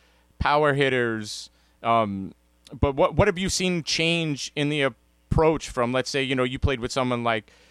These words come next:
you know, Ivan Rodriguez and Rafael Palmeiro and Will Clark and Mo Vaughn, you know, all, like,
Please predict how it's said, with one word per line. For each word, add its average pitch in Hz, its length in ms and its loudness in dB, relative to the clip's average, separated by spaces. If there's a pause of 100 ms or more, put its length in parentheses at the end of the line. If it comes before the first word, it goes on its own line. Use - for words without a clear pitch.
(220)
you 131 100 -2
know, 107 280 2 (360)
Ivan 131 280 -2
Rodriguez 120 760 -4
and 107 180 -2
Rafael 123 360 0
Palmeiro 120 800 2
and 104 360 -6
Will 143 220 2
Clark 139 460 2
and 117 160 -4
Mo 131 160 0
Vaughn, 123 580 0
you 127 100 -4
know, 120 140 0
all, 135 340 4
like, 117 280 -4